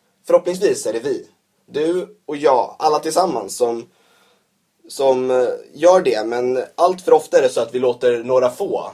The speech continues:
få kontroll över våran gemensamma historia. Jag ska berätta varför det är så otroligt viktigt att vi inte låter det ske. Historia är på många sätt våran metod för att göra upp med det förflutna, en sorts massterapi.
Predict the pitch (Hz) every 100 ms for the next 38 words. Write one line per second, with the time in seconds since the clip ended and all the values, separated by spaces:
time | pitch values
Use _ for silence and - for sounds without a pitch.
0 | - 131 127 127 - 170 175 165 143 123
1 | 127 147 123 127 147 139 135 147 127 113
2 | - 139 120 85 - _ _ _ _ _
3 | _ _ - 156 160 131 127 131 160 -
4 | 117 113 113 131 123 120 117 - 165 131
5 | 113 - 127 123 131 127 - 107 123 113
6 | - 123 101 104 98 - 139 110 - _
7 | _ _ _ _ _ _ _ _ _ _
8 | _ _ _ _ _ - 143 185 196 196
9 | 185 - 110 101 143 143 123 117 120 98
10 | _ 147 160 135 110 110 104 - 127 -
11 | 214 123 107 117 113 123 143 95 - 113
12 | 113 123 123 180 165 165 120 123 139 -
13 | - - 135 185 185 - 139 131 127 185
14 | 92